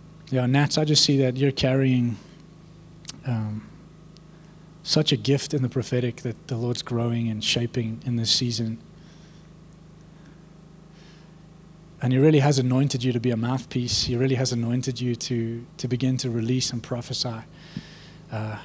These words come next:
just the, the word of the Lord, what's on his heart. And,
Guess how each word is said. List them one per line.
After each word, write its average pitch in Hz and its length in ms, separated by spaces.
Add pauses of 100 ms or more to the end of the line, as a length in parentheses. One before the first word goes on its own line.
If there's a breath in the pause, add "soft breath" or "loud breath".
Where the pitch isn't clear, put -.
(220 loud breath)
just - 240
the, 120 180
the 123 120
word 120 260
of 117 80
the 113 60
Lord, 110 360
what's 113 160
on 120 80
his 113 140
heart. 117 420
And, 110 200